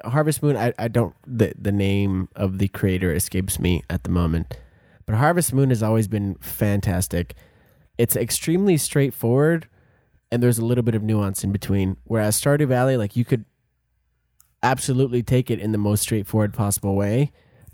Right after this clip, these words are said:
but you can make it as extremely complex as you want.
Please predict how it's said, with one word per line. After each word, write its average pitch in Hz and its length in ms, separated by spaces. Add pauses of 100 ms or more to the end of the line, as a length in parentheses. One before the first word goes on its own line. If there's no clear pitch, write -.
(120)
but - 540 (300)
you 104 160
can 104 200
make 107 240
it 92 160 (480)
as 104 200
extremely 113 440
complex 98 580
as 90 140
you 92 80
want. 101 320